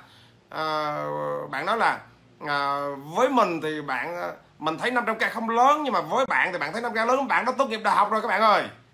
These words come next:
đi làm rồi, lớn rồi. Của bạn thì bạn thấy lớn lắm. Em cho mình, mình kêu cái vấn đề là nó không phải lớn với nhỏ. À,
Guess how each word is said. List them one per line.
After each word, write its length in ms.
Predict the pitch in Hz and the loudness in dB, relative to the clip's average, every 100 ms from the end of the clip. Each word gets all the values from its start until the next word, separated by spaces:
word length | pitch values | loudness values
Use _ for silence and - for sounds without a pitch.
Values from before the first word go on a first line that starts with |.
| _ - | _ -10
đi 140 | 226 | -2
làm 260 | 220 196 202 | 2 2 6
rồi, 280 | 190 165 | 6 4
lớn 420 | 131 131 190 208 240 | 0 0 2 2 4
rồi. 240 | 208 139 113 - _ _ _ _ _ _ _ - - | 4 4 -2 -18 _ _ _ _ _ _ _ -20 -18
Của 100 | - | -8
bạn 240 | 196 147 196 | -6 -4 -6
thì 60 | |
bạn 180 | 147 165 | -6 -4
thấy 100 | 233 | 2
lớn 200 | 240 240 | 2 4
lắm. 260 | 233 254 254 - _ | 2 0 -4 -18 _
Em 120 | 185 190 | -16 -10
cho 60 | |
mình, 280 | 214 196 185 | -2 0 0
mình 120 | 196 | -4
kêu 100 | 190 - | -4 -2
cái 80 | |
vấn 160 | 262 269 | -2 4
đề 180 | 220 208 | 6 6
là 120 | 202 | 4
nó 160 | 208 240 | 2 0
không 140 | 233 | 0
phải 80 | 240 | 2
lớn 280 | 247 262 294 | 4 4 4
với 260 | 269 254 | -4 -2
nhỏ. 540 | 247 175 214 311 359 - _ _ _ _ _ _ _ _ _ _ | 4 6 8 6 4 -4 _ _ _ _ _ _ _ _ _ _
À, 60 | _ | _